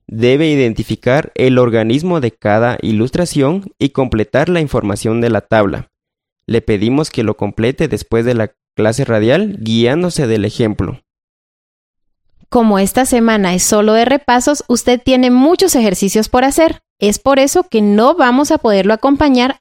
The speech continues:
Speaker 2: haciendo todos los ejercicios. Ahora se encuentra el ejercicio número ocho. Ahí hay que leer cada enunciado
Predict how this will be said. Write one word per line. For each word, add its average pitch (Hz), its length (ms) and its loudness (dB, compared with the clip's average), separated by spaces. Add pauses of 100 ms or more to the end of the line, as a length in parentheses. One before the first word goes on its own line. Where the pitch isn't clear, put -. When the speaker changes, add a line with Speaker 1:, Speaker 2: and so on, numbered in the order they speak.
Speaker 2:
haciendo 226 540 0
todos 175 300 -2
los 202 160 -2
ejercicios. 269 680 0 (500)
Ahora 285 540 0 (200)
se - 160 -4
encuentra 240 400 0
el 302 80 2
ejercicio 254 720 -2
número 208 540 0
ocho. 190 300 -4 (840)
Ahí 208 460 -2
hay 190 180 0
que 262 160 -2
leer 233 380 0
cada 196 280 0
enunciado 285 720 0